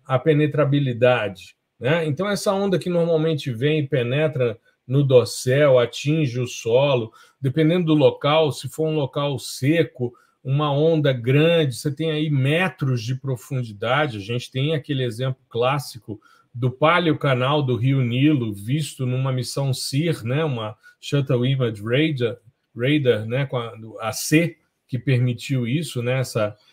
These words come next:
essa visualização, é, você cria uma barreira a essa penetrabilidade,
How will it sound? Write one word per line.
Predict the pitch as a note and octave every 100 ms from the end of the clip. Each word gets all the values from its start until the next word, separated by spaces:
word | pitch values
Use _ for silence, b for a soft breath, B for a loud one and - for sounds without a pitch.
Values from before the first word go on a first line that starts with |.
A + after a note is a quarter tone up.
| b
essa | - B2+ - A#2+
visualização, | B2+ C3+ C3+ B2 A2 A#2 G#2 - F3 G#3+ C#3 _ b b b -
é, | F3+ F#3+ F#3+ G3 G3 D#3 -
você | C#3 D3 G3 - G#3+ G#3+
cria | - G3+ B3+
uma | C#4+ A#3
barreira | F3 C3+ D3 D#3 C#3
a | C3
essa | C3 - C3
penetrabilidade, | D3 C3+ B2+ C3+ C3 B2+ B2 A#2+ A#2 A2+ G2 -